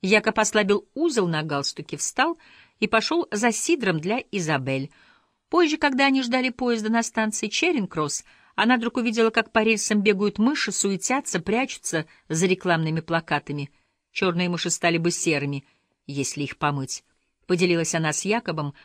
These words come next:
в волнении поглядывая, не идет ли, наконец, поезд. «Только с мышами ничего не случится.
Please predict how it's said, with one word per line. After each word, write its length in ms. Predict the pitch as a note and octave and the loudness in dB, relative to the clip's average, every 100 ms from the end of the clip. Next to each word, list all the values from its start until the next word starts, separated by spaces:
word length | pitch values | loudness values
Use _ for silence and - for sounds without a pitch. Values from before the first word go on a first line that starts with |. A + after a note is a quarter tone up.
| - | -8
в 120 | D#3 | 0
волнении 480 | F3+ F3 F#3+ B3+ A#3+ | 4 4 4 2 2
поглядывая, 640 | A#3 G3 F3+ D3+ C#3 C#3+ | 0 -2 -2 -2 -2 -2
не 220 | D#3 E3+ D#3+ | 0 0 0
идет 320 | C#3+ D#3+ - | 0 -2 -4
ли, 80 | D4+ | -8
наконец, 520 | E3+ - C3+ - - | -8 -8 -10 -8 -10
поезд. 480 | - C3 B2 - - _ _ _ | -8 -8 -8 -10 -12 _ _ _
«Только 260 | - C4+ C#4 | -6 -4 -4
с 100 | - | -4
мышами 380 | C#4+ - C#4 B3+ | -4 -2 -2 -2
ничего 320 | B3+ B3+ A#3 | -2 -2 -2
не 100 | G#3 | -2
случится. 640 | - A3 - C#3+ - C3+ | -4 -6 -6 -6 -6 -8